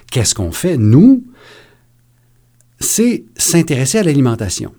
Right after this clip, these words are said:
Mais encore là, est-ce qu'on s'est fait dire les bonnes choses ? On s'est fait dire, remplacer les gras saturés, ça, entre vous et moi, c'est les graisses animales,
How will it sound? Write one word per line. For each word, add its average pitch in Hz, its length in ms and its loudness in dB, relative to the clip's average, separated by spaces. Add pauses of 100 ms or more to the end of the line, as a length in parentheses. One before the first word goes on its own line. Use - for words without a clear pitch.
(340)
Mais 110 120 0
encore 175 300 0
là, 208 100 0
est-ce 160 120 -2
qu'on 180 100 0
s'est 180 160 -4
fait 196 100 -4
dire 262 160 -2
les 202 120 0
bonnes 135 180 0
choses ? - 360 -8 (440)
On 104 120 -8
s'est 156 160 -4
fait 131 140 -2
dire, 233 280 0 (300)
remplacer 196 580 0
les 139 100 2
gras 113 140 -4
saturés, 151 500 -2 (880)
ça, - 180 -6 (100)
entre 113 220 -4
vous 104 180 0
et 107 60 2
moi, 101 240 -2
c'est - 180 -6
les 92 100 -8
graisses 87 300 -10
animales, 185 540 0